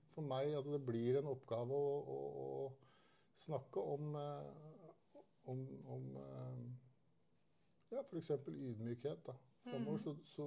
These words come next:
Speaker 1: så må du sette deg langsiktige mål. Det er liksom ikke noe kortsiktig, så du må egentlig bare messe og messe og messe.
Speaker 2: Mhm.
Speaker 1: Fortsette med det.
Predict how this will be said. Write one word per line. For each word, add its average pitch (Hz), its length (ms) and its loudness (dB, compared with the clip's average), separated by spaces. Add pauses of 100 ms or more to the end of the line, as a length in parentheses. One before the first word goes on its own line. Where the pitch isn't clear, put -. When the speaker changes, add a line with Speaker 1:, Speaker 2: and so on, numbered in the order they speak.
(120)
Speaker 1:
så - 200 -4
må 143 160 -2
du 143 80 -2
sette 131 240 -4
deg 143 220 0
langsiktige 131 720 0
mål. 156 160 -2
Det 147 60 0
er 147 80 0
liksom 131 200 -4
ikke 127 140 -6
noe 143 140 -6
kortsiktig, - 580 -4
så 151 80 -6
du 139 140 -2
må 127 240 2
egentlig 127 340 0
bare 123 240 2
messe 127 320 -4
og 117 80 0
messe 120 240 0
og 117 140 2
messe. 135 320 0 (220)
Speaker 2:
Mhm. 233 280 -4
Speaker 1:
Fortsette 175 540 4
med 175 100 4
det. 110 140 6